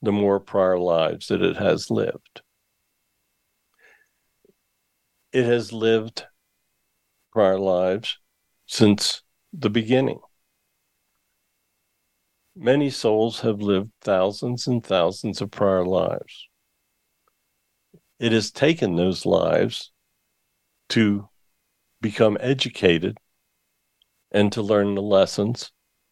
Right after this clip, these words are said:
that were required for to advance. Many souls that are not as advanced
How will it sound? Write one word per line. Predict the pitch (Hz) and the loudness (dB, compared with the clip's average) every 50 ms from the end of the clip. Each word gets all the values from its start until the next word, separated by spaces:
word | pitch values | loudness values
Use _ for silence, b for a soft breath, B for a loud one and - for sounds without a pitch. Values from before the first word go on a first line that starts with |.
| _ _ _ _ _ _ _ - | _ _ _ _ _ _ _ -4
that | 101 101 101 | -2 0 0
were | 90 98 101 101 | 2 0 0 0
required | 95 110 110 - - - 95 92 87 90 104 104 - | -2 -4 -4 -4 -2 0 2 2 2 2 -2 -4 -6
for | - - 101 95 | -4 0 0 0
to | 90 101 - - - 113 104 | 0 -2 -6 -4 0 0 2
advance. | 101 104 - 117 117 123 117 95 - - - - - - - _ _ _ _ _ _ _ _ _ _ _ _ _ _ _ _ _ _ _ _ _ _ _ _ _ _ _ _ _ _ _ _ _ _ _ _ _ _ _ _ _ _ _ _ _ _ _ _ _ _ _ _ _ _ _ _ _ _ _ _ _ _ _ _ _ _ _ _ _ _ _ _ _ _ _ _ | 0 0 0 0 2 2 2 0 -2 -4 -8 -14 -18 -18 -20 _ _ _ _ _ _ _ _ _ _ _ _ _ _ _ _ _ _ _ _ _ _ _ _ _ _ _ _ _ _ _ _ _ _ _ _ _ _ _ _ _ _ _ _ _ _ _ _ _ _ _ _ _ _ _ _ _ _ _ _ _ _ _ _ _ _ _ _ _ _ _ _ _ _ _ _
Many | - 127 139 151 165 156 143 | -4 0 0 2 2 0 0
souls | - - - 123 110 110 110 113 123 131 - - _ _ _ _ _ _ _ _ _ _ _ _ _ _ _ _ _ _ _ _ _ _ _ _ _ _ _ _ _ _ _ - | -2 -2 0 0 2 2 0 -2 -4 -6 -12 -20 _ _ _ _ _ _ _ _ _ _ _ _ _ _ _ _ _ _ _ _ _ _ _ _ _ _ _ _ _ _ _ -2
that | 107 104 101 | 0 2 2
are | 101 104 | 2 0
not | 101 107 113 113 104 104 | 0 2 2 2 2 0
as | 107 104 92 101 | -4 -8 -8 -6
advanced | 110 104 95 98 90 82 80 85 101 120 - - | -6 -4 -2 0 2 2 2 2 0 -4 -8 -16